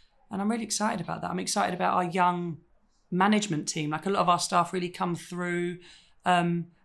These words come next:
and I think the talent that they could be in the industry, I'm excited about. I'm excited about new qualities. Actually, all I've focused on probably for a good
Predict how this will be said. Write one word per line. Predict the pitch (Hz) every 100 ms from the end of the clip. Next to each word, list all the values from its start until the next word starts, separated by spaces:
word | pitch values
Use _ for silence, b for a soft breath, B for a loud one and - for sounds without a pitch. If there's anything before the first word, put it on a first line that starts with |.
| _
and | 185
I | 175
think | - 185
the | 185
talent | - 214 190 180
that | 185
they | 185
could | 180 175
be | 185
in | 175 170
the |
industry, | 185 202 165 - 170
I'm | 170
excited | 170 - 190 185 180
about. | 165 160
I'm | 170
excited | 170 - 185
about | 170 165 - b b b
new | 180 185
qualities. | 180 - 196 185 - 165 156
Actually, | 185 - 180 - -
all | 202 196
I've | 185
focused | 185 180 175 -
on | 151
probably | 175 156 147
for | 160
a |
good | 147 160